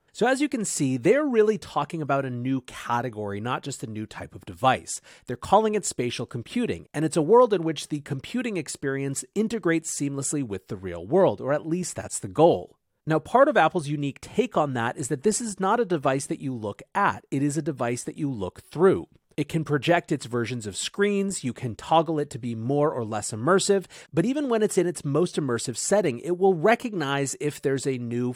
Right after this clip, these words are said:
person in the room and will then actually take you out of that experience so you can engage with them. This, of course, is a way for them to make it not a disconnecting experience with the real world. A big part of the use case is, of course, entertainment.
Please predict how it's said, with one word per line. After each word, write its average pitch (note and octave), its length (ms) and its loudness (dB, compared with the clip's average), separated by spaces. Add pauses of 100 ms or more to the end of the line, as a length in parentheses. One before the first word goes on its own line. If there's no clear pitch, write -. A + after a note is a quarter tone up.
person E3 480 2
in D3 240 -2
the C3 100 -2
room E3+ 480 4
and D#3 120 0
will E3 100 2
then E3 180 2
actually D3 420 -2
take D3 320 -8
you D3+ 160 -2
out D3 160 4
of D3+ 100 -2
that A#2+ 140 -2
experience A2+ 540 -6
so C3+ 80 -8
you F#2 160 -8
can G#2+ 160 -10
engage C#3 400 2
with C#3+ 160 -2
them. E2 240 -14 (300)
This, B2 160 -4
of B2+ 100 -6
course, C3+ 320 0
is A#2+ 140 -4
a - 20 -2
way B2 240 -2
for B2+ 180 -6
them A#2 200 -2
to A#2+ 160 -10
make A2+ 260 -4
it A2+ 100 -6
not A2 280 -6
a A#2+ 160 -6
disconnecting G#2+ 880 -8
experience C#3 680 -4
with - 140 -12
the F#2+ 60 -8
real E2 240 -8
world. G2+ 480 4 (400)
A D3+ 80 0
big E3+ 260 6
part F3+ 220 6
of F3 60 0
the E3+ 60 -4
use D#3 220 0
case D#3+ 280 0
is, C#3+ 240 -4
of C#3 140 -4
course, C#3+ 400 0
entertainment. B2+ 1000 -4